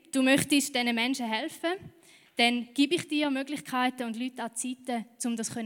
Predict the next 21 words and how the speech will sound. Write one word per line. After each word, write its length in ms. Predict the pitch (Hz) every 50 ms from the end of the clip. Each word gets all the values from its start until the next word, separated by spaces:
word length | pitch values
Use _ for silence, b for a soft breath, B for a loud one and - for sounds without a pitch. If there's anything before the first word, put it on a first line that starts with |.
| 208
machen, 420 | 202 196 208 - - 220 208 196 - _ _ _ _ _ _ _ _ _ _ _ _ _ _ _ _ _ _ _ _ _ - -
um 200 | 254 240 240 240 247
über 220 | 269 294 277 302
den 160 | - 247 240
Graben 320 | 240 220 220 240 - 247 226
drüber 260 | - 226 233 240 233
zu 60 | -
kommen.» 280 | - 208 196 196 202 - - - _ _ B B B B B B B B B
Ich 160 | B 262 -
glaube, 360 | - 254 254 285 320 330 - - - -
wenn 260 | - 247 254 262 262 254
Gott 320 | 269 285 330 330 - -
uns 260 | 302 302 285 262 -
in 160 | - - 254
etwas 320 | 254 247 247 247 240 - -
einstellt 600 | 240 254 285 277 - - - 254 247 247 247 -
und 140 | 233 233 226
uns 180 | 233 214 -
zu 120 | - 254 220
etwas 220 | 214 226 226 - 220 208
beruft, 680 | 196 202 196 214 247 269 240 202 - - - - - -